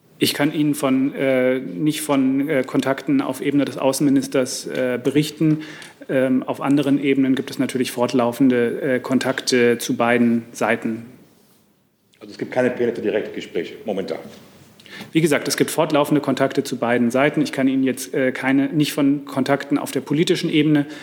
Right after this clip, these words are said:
Speaker 1: berichten und, äh, über, ähm, einzelne Gesprächskontakte, die es unterhalb der politischen Ebene gibt, äh, geben wir hier nicht im Einzelnen Auskunft.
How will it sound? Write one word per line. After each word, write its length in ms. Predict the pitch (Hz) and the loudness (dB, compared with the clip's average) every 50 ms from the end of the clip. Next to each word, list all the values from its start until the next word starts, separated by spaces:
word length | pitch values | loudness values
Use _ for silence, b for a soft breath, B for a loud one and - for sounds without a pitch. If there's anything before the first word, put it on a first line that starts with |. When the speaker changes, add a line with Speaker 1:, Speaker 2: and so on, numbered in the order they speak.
| B B B B | B B B B
Speaker 1:
berichten 540 | - 143 127 147 139 - - - 143 139 135 | 0 2 2 2 0 0 -2 0 2 2 2
und, 540 | 135 - 147 127 123 127 127 127 - - - | 0 -2 -2 0 2 0 0 -2 -6 -6 -4
äh, 180 | - 135 131 131 | -2 -2 -2 -4
über, 680 | - - 147 127 135 131 123 123 123 123 131 123 - | -4 -4 -4 0 2 2 2 2 0 -2 -4 -6 -4
ähm, 380 | - 160 143 135 127 123 131 - | -4 -4 -2 -2 -2 -4 -4 -2
einzelne 460 | - - 139 135 - - 139 135 127 | 0 2 2 2 2 2 2 2 2
Gesprächskontakte, 880 | 127 135 131 - - 135 131 127 - - 139 123 - 135 127 - - 135 | 0 -2 -6 -2 2 2 2 2 0 0 -2 0 0 -2 -4 -2 -4 -2
die 100 | 131 139 | -2 -2
es 120 | 127 - | -2 0
unterhalb 320 | 160 151 139 135 127 123 120 | 0 0 2 2 0 0 -2
der 80 | 135 | -4
politischen 480 | 127 - 135 127 120 - - - 143 - | -4 -2 -4 -4 -4 -4 -2 -4 -2 0
Ebene 280 | 131 127 127 120 120 | 0 2 2 2 0
gibt, 320 | 113 - 123 123 - - - | 0 -2 -4 -4 -4 -8 -6
äh, 220 | - 123 127 120 | -4 -4 -4 -2
geben 260 | 117 123 120 120 127 120 | -2 0 0 0 0 -2
wir 60 | 123 | -4
hier 140 | 123 123 120 | -8 -4 -2
nicht 180 | 120 117 - | -2 -2 -4
im 100 | - - | -8 -8
Einzelnen 340 | - - 120 120 - 127 113 | -8 -8 -8 -6 -6 -6 -6
Auskunft. 440 | 78 101 - - - 139 - - | -6 -8 -10 -12 -12 -16 -18 -18